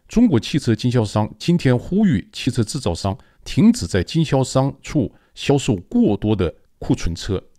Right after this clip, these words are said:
因为激烈的价格战正给他们的现金流带来压力，降低他们的盈利能力，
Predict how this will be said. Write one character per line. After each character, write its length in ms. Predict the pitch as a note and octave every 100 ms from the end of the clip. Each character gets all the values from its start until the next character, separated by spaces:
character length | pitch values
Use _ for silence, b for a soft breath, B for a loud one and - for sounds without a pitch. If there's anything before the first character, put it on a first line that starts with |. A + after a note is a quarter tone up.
| _
因 160 | D#3 E3+
为 80 |
激 300 | C#3 - A3+
烈 120 | C4 E3+
的 80 |
价 200 | G2 A#2+
格 120 | G2 G2
战 240 | - G2+ - _ -
正 200 | - G#2+
给 140 | D#2+
他 240 | - B2+
们 100 | B2
的 60 | G2
现 260 | - F3+ B2
金 240 | C#3 C3
流 260 | F#2 A2 - _
带 140 | B2
来 100 | F#2+ E2+
压 200 | B2+ G2
力， 200 | E2+ - _ _
降 240 | - F#3
低 140 | G2+ G#2+
他 180 | - A2+
们 80 |
的 80 | G2+
盈 300 | F2+ F2 G2+
利 140 | D3+ G#2
能 240 | E2+ B2
力， 200 | E3 -